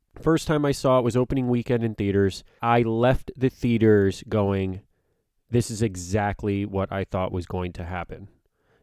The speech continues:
Now, maybe if I was rating it on, like, a five out of ten, maybe leaving the theaters, it was, like, a six out of ten. But I thought I was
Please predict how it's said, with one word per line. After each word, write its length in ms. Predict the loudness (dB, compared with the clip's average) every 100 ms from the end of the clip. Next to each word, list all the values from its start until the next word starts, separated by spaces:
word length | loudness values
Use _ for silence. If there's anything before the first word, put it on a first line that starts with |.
| -4
Now, 540 | 0 0 0 2 0
maybe 340 | 2 2 4 2
if 120 | 2
I 80 | 2
was 160 | 0
rating 340 | 0 -2 0 0
it 240 | -2 -2
on, 280 | -6 -6 -4
like, 240 | -4 -4
a 140 | -4 -6
five 360 | -4 -2 0
out 160 | 0 -2
of 80 | -4
ten, 460 | -4 -2 -2 -4 -6
maybe 300 | -4 -2 0
leaving 260 | 0 0
the 80 | -2
theaters, 460 | -2 -2 2 2 0
it 80 |
was, 100 | -4
like, 160 | -6 -8
a 80 | -12
six 460 | -12 -8 -8 -4
out 120 | -2 0
of 80 |
ten. 380 | 0 2 2 0 -8 _ _ _ _ _ 0
But 240 | 2 2 0
I 100 | 0
thought 300 | 6 6 8
I 80 |
was 160 | 6 2